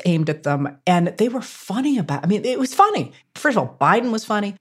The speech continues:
Roy Wood Junior was funny, too. And I have to say, before we go on, two things. First of all, major shout out to the, the restaurant workers who were at a dinner that fed twenty-six hundred people,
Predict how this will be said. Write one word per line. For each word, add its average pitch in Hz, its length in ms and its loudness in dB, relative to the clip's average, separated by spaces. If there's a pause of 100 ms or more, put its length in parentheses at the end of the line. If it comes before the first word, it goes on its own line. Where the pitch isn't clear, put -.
(160)
Roy 185 240 2
Wood 160 300 0
Junior 190 380 -2
was 135 160 -6
funny, 135 320 -2
too. 147 360 -2
And 143 120 -2
I 143 40 0
have 165 240 -4
to 220 100 -8
say, 151 260 -2
before 143 340 -6
we 175 120 -4
go 160 180 -2
on, 139 180 0
two 165 220 -4
things. 123 340 -8
First 190 320 -4
of 147 80 -4
all, 127 260 -6 (320)
major 220 640 4
shout 180 500 2
out 123 360 -2 (160)
to 156 300 0
the, 139 560 0
the 147 140 -2
restaurant 160 500 2
workers 127 420 -4
who 156 140 -4
were 139 240 0
at 151 100 2
a 151 60 0
dinner 143 340 -2
that 139 160 -8
fed 123 300 -4
twenty-six 143 420 -4
hundred 135 280 -8
people, 131 460 -8